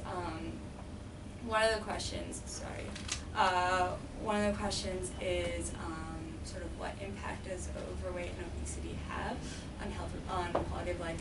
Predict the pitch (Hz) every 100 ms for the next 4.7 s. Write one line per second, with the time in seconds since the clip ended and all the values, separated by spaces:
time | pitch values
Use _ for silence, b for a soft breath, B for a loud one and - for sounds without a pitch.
0 | - 165 165 165 - - - - - 185
1 | 180 - 190 180 175 180 180 180 - 202
2 | - - B B - 208 196 190 220 208
3 | - 196 185 180 190 185 180 180 180 175
4 | - - - - - - -